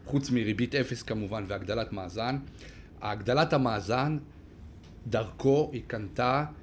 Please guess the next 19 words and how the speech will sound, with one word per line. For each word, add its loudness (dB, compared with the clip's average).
אגרות 0
חוב -2
חברות -4
של 0
כל 2
החברות 0
בעצם 0
הגדולות, 4
שלא 2
יכלו 4
לשרוד 2
את -2
המשבר 0
אם -2
לא 0
הייתה -4
עושה. -6
אני -4
אסביר. -8